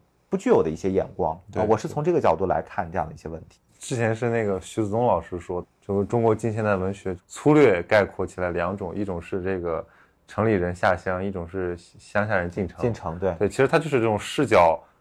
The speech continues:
Speaker 2: 互换过程中发现了很多特征，而这个东西其实强烈地刻在他们的生命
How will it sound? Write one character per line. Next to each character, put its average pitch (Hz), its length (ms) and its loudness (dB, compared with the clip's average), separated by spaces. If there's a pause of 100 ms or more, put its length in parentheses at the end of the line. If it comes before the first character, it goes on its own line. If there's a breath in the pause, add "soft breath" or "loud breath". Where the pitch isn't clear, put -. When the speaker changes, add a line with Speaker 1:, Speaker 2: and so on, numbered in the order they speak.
(140 soft breath)
Speaker 2:
互 - 220 2
换 131 260 6
过 107 80 4
程 101 160 0
中 98 220 0
发 113 220 6
现 120 200 -2
了 90 80 0
很 80 160 -8
多 78 320 -4 (360)
特 101 240 2
征， 78 280 -2
而 95 140 2
这 120 160 6
个 143 80 6
东 113 160 2
西 110 100 0
其 - 140 -8
实 98 180 0 (220 loud breath)
强 95 380 0
烈 127 180 4
地 92 260 2
刻 - 240 0
在 98 140 4
他 - 220 -2
们 101 100 0
的 90 160 -6
生 - 180 -6
命 98 240 -2